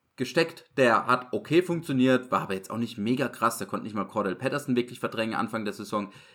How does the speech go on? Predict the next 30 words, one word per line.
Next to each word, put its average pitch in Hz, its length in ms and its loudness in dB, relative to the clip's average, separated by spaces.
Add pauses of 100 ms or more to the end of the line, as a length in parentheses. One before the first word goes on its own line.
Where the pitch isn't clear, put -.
(200)
Ähm, 107 420 2
wir 110 160 -4
wollen 147 260 4
eine 131 80 6
Run-Heavy-Offense, 127 680 2
wir 113 80 -2
haben 104 120 -2
Desmond 117 360 -2
Ridder 127 160 2
als 107 220 -2
Quarterback, 120 500 2 (520)
wir 113 240 4
haben 104 120 2
jetzt 104 140 -4
einen 98 80 -6
Jonnu 131 240 2
Smith 127 340 0
geholt. 127 440 6 (840)
Wir, 123 220 -2 (440)
wir 117 260 -2
gehen 120 200 4
mit 139 80 2
einem, 113 480 -2
mit 120 340 0
nur 135 640 4 (180)
Tyler 120 280 4
Allgeier 110 720 0 (140)
in 113 100 -4
die 101 80 -4
Saison. 90 380 -8